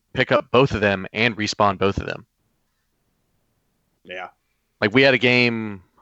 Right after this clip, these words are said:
Speaker 1: a couple nights ago where that happened, and then I managed to stay alive, went back into the restricted area, the storm, whatever you wanna call it, picked up Nessie and Falco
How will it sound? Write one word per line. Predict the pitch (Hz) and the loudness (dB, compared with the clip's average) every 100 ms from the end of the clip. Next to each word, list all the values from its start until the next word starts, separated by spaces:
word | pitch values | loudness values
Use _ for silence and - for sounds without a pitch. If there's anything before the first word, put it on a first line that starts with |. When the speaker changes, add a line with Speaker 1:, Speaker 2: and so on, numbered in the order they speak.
| _ _ _ | _ _ _
Speaker 1:
a | - | -8
couple | - 127 123 110 101 - | -4 0 0 0 -4 -4
nights | 120 127 113 | -2 -2 0
ago | 104 104 | 2 2
where | 98 98 95 95 - _ _ _ _ - | 4 4 4 0 -4 _ _ _ _ -2
that | 117 104 | 0 2
happened, | 120 127 101 101 - - _ _ _ _ _ - | 0 0 -2 -6 -14 -20 _ _ _ _ _ -4
and | 104 | 0
then | |
I | 110 120 113 | 2 2 0
managed | 117 113 113 | -2 0 0
to | 104 | -4
stay | - 117 | 0 4
alive, | 107 117 107 101 90 - | 6 4 4 2 -4 -16
went | - 107 127 101 | -12 -4 -4 0
back | 117 120 117 | 0 0 -2
into | 117 120 113 113 | -6 -10 -6 0
the | 104 95 92 - _ - | 2 2 0 -6 _ -12
restricted | 110 - 135 113 | -6 -2 -2 0
area, | 104 104 101 | 2 4 2
the | 98 | 0
storm, | - 120 117 110 | -2 0 2 2
whatever | 101 107 104 | 0 -2 0
you | |
wanna | 95 92 | -4 0
call | 104 120 101 | 4 4 4
it, | - _ _ _ _ _ | 0 _ _ _ _ _
picked | 135 - | 0 2
up | 117 104 - _ _ - | 4 2 -2 _ _ -4
Nessie | 123 123 117 107 - | -2 0 -2 -2 -2
and | 98 98 95 95 92 - _ | -4 -4 -6 -8 -14 -18 _
Falco | - 139 - 95 92 | 2 4 4 2 2